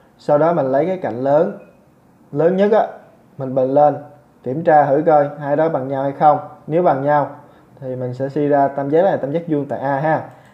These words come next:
Rồi bây giờ nè, đó. Lấy cạnh nhỏ này bình cộng cạnh nhỏ này bình thì nó ra là năm mươi sáu phẩy hai mươi lăm.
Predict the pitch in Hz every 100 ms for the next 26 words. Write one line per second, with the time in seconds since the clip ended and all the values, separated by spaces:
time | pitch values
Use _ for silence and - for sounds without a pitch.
0 | _ 123 127 120 131 131 120 120 - _
1 | 131 120 127 - - _ _ _ - _
2 | - 127 156 160 127 131 139 143 127 123
3 | 120 113 110 120 127 120 123 123 117 -
4 | _ _ _ _ _ _ - 120 143 143
5 | 135 123 117 - _ _ _ _ _ -
6 | 135 139 143 135 143 160 151 143 143